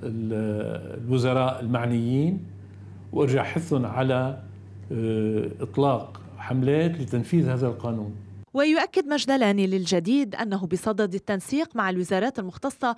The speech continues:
Speaker 2: لاستبدال العبارات المحذرة من التدخين على علب السجائر إلى صور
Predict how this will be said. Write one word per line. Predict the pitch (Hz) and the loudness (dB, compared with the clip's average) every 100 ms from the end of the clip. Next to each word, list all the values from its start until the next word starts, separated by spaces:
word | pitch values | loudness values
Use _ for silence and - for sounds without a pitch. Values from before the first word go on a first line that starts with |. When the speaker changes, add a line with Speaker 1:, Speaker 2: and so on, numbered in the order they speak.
| - - | -6 -8
Speaker 2:
لاستبدال | 233 - 190 285 349 | -4 -4 0 0 0
العبارات | 233 196 190 202 269 240 | 0 2 2 2 2 -2
المحذرة | 202 196 302 214 185 | -4 -2 0 2 2
من | 180 180 | 2 0
التدخين | 175 180 - 285 269 | 0 0 -2 -4 -2
على | 165 151 | 0 0
علب | 160 220 208 | 2 2 2
السجائر | 208 220 208 294 277 254 - - | -2 -6 -4 -2 -2 -4 -10 -4
إلى | 240 220 180 | 2 2 2
صور | - 330 269 | 0 2 2